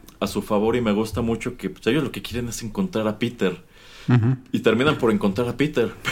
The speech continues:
Speaker 1: <laughs> pero no a su Peter. <laughs> Y, pues, este momento cuando aparece,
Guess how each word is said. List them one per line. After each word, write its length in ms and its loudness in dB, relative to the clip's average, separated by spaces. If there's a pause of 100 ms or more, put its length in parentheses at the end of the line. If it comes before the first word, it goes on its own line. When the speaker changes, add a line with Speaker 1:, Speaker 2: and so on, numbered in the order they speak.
Speaker 1:
<laughs> 280 2
pero 340 4
no 240 2
a 100 6
su 200 0
Peter. 680 4
<laughs> 60 -8 (1700)
Y, 100 4
pues, 220 6
este 200 2
momento 500 2
cuando 440 4
aparece, 800 0